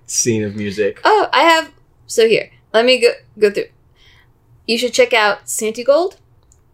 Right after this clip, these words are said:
Speaker 2: who I found through the Black Alternative playlist that I've been listening to all the time. Uh, who I al-, that's also how I found, uh, Tunde Al-, Olaniran?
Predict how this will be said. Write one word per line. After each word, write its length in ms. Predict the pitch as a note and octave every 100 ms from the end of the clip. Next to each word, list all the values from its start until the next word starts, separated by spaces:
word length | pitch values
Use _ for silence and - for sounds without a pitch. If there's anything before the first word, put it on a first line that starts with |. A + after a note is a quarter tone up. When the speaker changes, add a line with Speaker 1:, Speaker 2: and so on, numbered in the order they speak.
| _
Speaker 2:
who 160 | - A#3+
I 120 | G#3
found 320 | A3+ A3+ A3+
through 160 | A#3 A3
the 560 | G3+ G3+ G3 F#3 F3+ -
Black 260 | G#3 G#3
Alternative 560 | - G3+ G3+ G3+ G3 G3+ _ _ _ _ _ -
playlist 400 | - G3 G3+ G#3
that 140 | G3
I've 280 | G3 G3 G3+ _ _ _
been 240 | G#3+ G#3+ G#3+
listening 300 | A3+ A3+ A3
to 180 | A3 G#3
all 240 | - G#3
the 60 | G3+
time. 340 | A3 G#3 G#3 - _ _ -
Uh, 440 | G3+ G3 F3+ F3+ - _ _ _ _ _
who 200 | A3+ A#3
I 60 | G#3
al-, 260 | G#3 - - -
that's 180 | G#3+
also 180 | B3 C4
how 60 | C4
I 80 | A3
found, 340 | A3+ A3 G#3+
uh, 340 | F#3+ G3 F#3 - _ _ _ _ _ _
Tunde 600 | - B3 C4 C4 C4 C4 - -
Al-, 800 | G#3+ A3 A3 A3 A3 G#3+ - _ _ _ _ _ _ _ _ _ _ _ _ _
Olaniran? 1160 | A3 G#3+ G#3+ G#3+ G#3+ A3+ A#3 A#3 B3 C#4 E4 A4